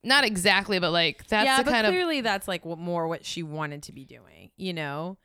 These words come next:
Speaker 2: Oh my God, my notes! I forgot about the French guy. <laughs> And the, oh, that, that was the first of her makeout partners.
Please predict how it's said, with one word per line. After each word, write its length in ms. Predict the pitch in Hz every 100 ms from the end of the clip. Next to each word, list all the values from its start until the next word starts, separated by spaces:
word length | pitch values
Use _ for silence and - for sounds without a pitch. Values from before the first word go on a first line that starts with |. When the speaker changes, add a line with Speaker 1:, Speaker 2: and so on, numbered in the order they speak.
| _ -
Speaker 2:
Oh 40 | 175
my 140 | 180
God, 220 | 160 160
my 140 | 156 156
notes! 300 | 156 151 160
I 40 |
forgot 280 | 156 165 151
about 160 | 147 -
the 80 |
French 340 | - 127 151 -
guy. 400 | 110 92 113 196 - - -
<laughs> 80 | 233 - - - _ _ -
And 140 | 175 165
the, 180 | - 117
oh, 220 | 165 165
that, 220 | 170 208
that 80 | 214
was 100 | 202
the 140 | 180
first 320 | - 165 -
of 80 | 151
her 100 | 156
makeout 380 | 147 143 123 -
partners. 560 | 147 113 123 135 220